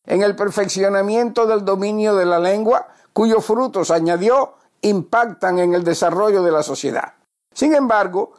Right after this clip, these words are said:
me parece que hay un importante aspecto de este tema al cual no se refirió ninguno de los participantes en el encuentro de Marras. Más importante que el uso correcto del idioma es el buen uso de la lengua. Más importante que hablar bien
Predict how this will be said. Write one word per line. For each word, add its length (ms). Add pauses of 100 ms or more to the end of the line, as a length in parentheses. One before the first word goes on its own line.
me 120
parece 500
que 100
hay 100
un 100
importante 640
aspecto 500
de 120
este 200
tema 400
al 320
cual 300
no 120
se 140
refirió 500
ninguno 460
de 80
los 140
participantes 800
en 140
el 100
encuentro 480
de 80
Marras. 480 (380)
Más 260
importante 800
que 80
el 120
uso 260
correcto 480
del 140
idioma 520 (300)
es 160
el 100
buen 300
uso 320
de 80
la 120
lengua. 440 (380)
Más 200
importante 840
que 100
hablar 440
bien 500